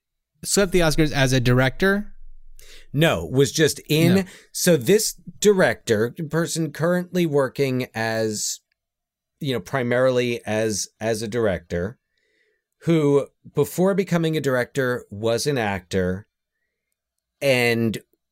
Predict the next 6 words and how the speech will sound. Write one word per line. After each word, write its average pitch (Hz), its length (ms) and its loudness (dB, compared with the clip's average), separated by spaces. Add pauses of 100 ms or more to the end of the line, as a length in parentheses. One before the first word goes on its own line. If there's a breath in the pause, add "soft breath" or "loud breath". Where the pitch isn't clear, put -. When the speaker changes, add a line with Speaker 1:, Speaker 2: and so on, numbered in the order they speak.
(500)
Speaker 2:
one, 160 600 -4
probably 160 500 0
their 123 260 2
biggest 139 840 -2 (160)
credit 127 680 0 (1500)
is 117 800 2